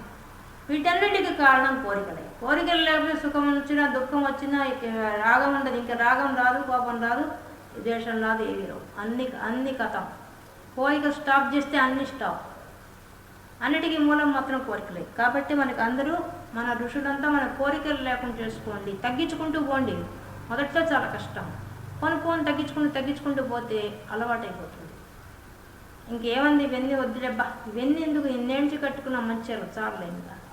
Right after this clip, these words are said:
నేను ఎన్నేళ్ళకి నగలు చేసుకున్నా ఇంకా చాలులే ఇంకా అంటే అది వచ్చేస్తుంది. మనకి తెలియకుండానే మనకు భగవద్గీత వినేసరికి మనకి ఎప్పుడో పోను పోను మన అంతర్గతంగా మార్పు వస్తుంది, పైకి కనిపించదు కానీ చిన్న చిన్నగా మార్పు రావడం మొదలైపోతుంది.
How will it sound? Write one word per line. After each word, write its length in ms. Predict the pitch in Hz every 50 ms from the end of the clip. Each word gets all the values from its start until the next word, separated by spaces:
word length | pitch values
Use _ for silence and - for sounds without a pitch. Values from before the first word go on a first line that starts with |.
| - - - - - - - -
నేను 140 | 247 254 254
ఎన్నేళ్ళకి 540 | 254 254 262 262 262 277 294 294 294 294 262
నగలు 380 | 247 233 226 262 262 233 247
చేసుకున్నా 260 | 233 226 - 220 214 202
ఇంకా 220 | 202 185 - 208
చాలులే 280 | 202 214 220 220 214 185
ఇంకా 300 | 175 175 165 160 143 147 - - - - - - - - - - - - - - - - - - - -
అంటే 300 | 254 294 311 311 302 294
అది 220 | 277 240 240 254 262
వచ్చేస్తుంది. 600 | 269 269 - 330 311 - - - 196 175 - 170
మనకి 120 | - 185
తెలియకుండానే 640 | 185 - 240 262 294 311 311 311 294 294 302 302 311
మనకు 460 | 302 285 262 247 240 226 - 220 208
భగవద్గీత 540 | 196 185 185 190 226 262 269 247 277 294 285
వినేసరికి 460 | 285 269 262 262 262 262 269 269 269
మనకి 260 | 277 254 240 226 220
ఎప్పుడో 280 | 214 208 214 220 233 240 240 226 214 202 190 180 165 - - - - - - - -
పోను 180 | 220 220 220
పోను 240 | 220 - 262 277 277
మన 120 | 262 240 220
అంతర్గతంగా 680 | 214 220 220 269 269 262 277 269 - 262 262 254 254
మార్పు 340 | 233 226 220 220 214 - 226
వస్తుంది, 360 | 214 214 - - 180 160 151 - - -
పైకి 280 | 185 196 226 233 - 247
కనిపించదు 460 | 247 226 220 220 254 - - 226 220
కానీ 420 | 214 226 233 269 339 - 254 220 - - - - - - - - - - - - - - - -
చిన్న 120 | 262 285
చిన్నగా 520 | 285 277 294 285 285 302 311 294 311 294 269
మార్పు 420 | 226 226 226 240 240 247 - 240
రావడం 400 | 220 220 214 214 214 214 208 208 190
మొదలైపోతుంది. 680 | 196 202 214 214 196 196 170 170 170 - - - -